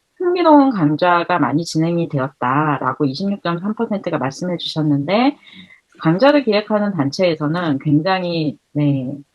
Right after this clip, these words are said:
엄청난 칭찬인 것 같아요. 그래서, 네, 이 칭찬 감사히 받겠고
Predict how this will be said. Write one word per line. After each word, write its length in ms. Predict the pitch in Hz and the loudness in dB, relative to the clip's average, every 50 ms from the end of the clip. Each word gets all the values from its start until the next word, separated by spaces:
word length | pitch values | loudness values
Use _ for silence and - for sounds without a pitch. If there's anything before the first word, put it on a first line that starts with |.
| _ _ _ _ _ _ _ _ _ | _ _ _ _ _ _ _ _ _
엄청난 420 | - 143 151 - 233 240 220 202 175 | -2 -2 0 0 0 0 0 0 -2
칭찬인 600 | - 226 220 208 - 208 190 165 147 135 123 160 156 | -2 -4 -4 -4 -2 -2 -2 -2 -2 -2 -2 -2 -2
것 120 | 160 151 | -2 -6
같아요. 560 | - - - - - 131 131 139 139 135 135 _ - | -8 -10 -14 -10 -8 -6 -6 -6 -8 -8 -10 _ -8
그래서, 360 | 143 143 143 143 135 135 139 - - - - _ _ | -8 -6 -6 -6 -6 -6 -8 -12 -18 -20 -20 _ _
네, 140 | - 143 135 | -2 -2 -2
이 240 | 123 - 156 156 143 | -2 -2 -6 -6 -4
칭찬 360 | - 220 208 - 202 190 - | -4 -6 -6 -4 -4 -6 -6
감사히 420 | - - 131 147 151 165 165 160 - | -4 -2 -2 -2 -2 -2 -4 -4 -6
받겠고 720 | - 143 _ - - - _ _ - 160 156 139 127 | -8 -12 _ -10 -12 -12 _ _ -6 -4 -2 -2 -4